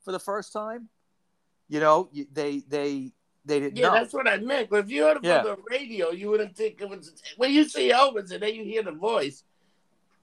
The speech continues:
Speaker 2: it doesn't match the person. <laughs>
Speaker 1: Yeah, no, it, it doesn't, especially that early stuff. And,
Speaker 2: Yeah,
Speaker 1: and,
Speaker 2: until
Speaker 1: you
Speaker 2: he
Speaker 1: know,
Speaker 2: really started them singing, you're like, "Oh, that is him." <laughs>
Speaker 1: Right, right, right. But he, but he wasn't, like, you know,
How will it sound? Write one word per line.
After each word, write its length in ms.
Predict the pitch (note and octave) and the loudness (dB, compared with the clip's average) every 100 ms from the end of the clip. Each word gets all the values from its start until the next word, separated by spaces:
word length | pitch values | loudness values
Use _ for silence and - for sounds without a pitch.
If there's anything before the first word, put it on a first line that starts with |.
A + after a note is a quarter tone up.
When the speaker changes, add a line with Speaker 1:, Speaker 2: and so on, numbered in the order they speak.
| _ - | _ -8
Speaker 2:
it 40 | |
doesn't 300 | A#3+ B3+ G#3+ | -6 -2 0
match 280 | G#3+ G3 - | 0 0 -6
the 80 | F3 | -6
person. 540 | - - - C3 C3+ - | -2 0 -2 -8 -10 -12
<laughs> 40 | - G3 - G3+ | -2 -2 2 4
Speaker 1:
Yeah, 280 | F#3+ F3+ C#3 F3 | 6 8 6 4
no, 200 | G#3+ E3+ | 4 4
it, 100 | D#3 | 0
it 120 | E3 | -8
doesn't, 380 | A3 A#3 B2+ G2+ | -4 -4 -6 -16
especially 400 | - G#3 G#3+ G3+ | -8 -4 -4 -2
that 160 | D#3 C#3+ | 0 0
early 260 | G3+ F#3+ A#2 | 0 -4 -10
stuff. 360 | - - F#2 - - | -16 -16 -16 -16 -8
And, 160 | C#3 | -4
Speaker 2:
Yeah, 400 | - G3+ D3 D3 | 2 4 4 2
Speaker 1:
and, 80 | C#3+ | -2
Speaker 2:
until 240 | F#3 - F3 | -2 0 2
Speaker 1:
you 60 | |
Speaker 2:
he 60 | D3+ | 4
Speaker 1:
know, 180 | C#3+ D3+ | 2 0
Speaker 2:
really 260 | A#3 G#3 | -6 -16
started 380 | F#3+ G#3+ G#3+ G3+ | -4 4 4 4
them 260 | F#3+ G3+ F#3+ - | 2 -2 -6 -20
singing, 400 | - G#3 C4+ G3 | -6 -4 -2 0
you're 100 | G3 | 0
like, 140 | F#3 E3 | 0 -2
"Oh, 160 | G#3 G3 | -2 0
that 180 | E3+ | 0
is 240 | A#3 C#4+ - | 0 -2 -4
him." 300 | B2+ A#2+ C3+ | -4 -4 -4
<laughs> 60 | - - - | -4 -2 0
Speaker 1:
Right, 420 | E3+ F3 D#3 B2+ B2 | 4 6 6 4 0
right, 320 | D#3+ D3 C3+ D#3+ | 4 6 4 2
right. 240 | D3 B2 | 0 0
But 140 | F#3 E3+ | -2 0
he, 140 | - - | -2 0
but 160 | D#3 F3+ | 2 4
he 120 | A#3+ | 2
wasn't, 540 | A3 A3+ G#3 F#3+ E3+ - | 4 4 4 -2 -14 -6
like, 320 | D#3+ D3 C3+ _ | -2 0 -2 _
you 100 | D#3 | -6
know, 300 | C#3 B2 A2+ | -4 -4 -6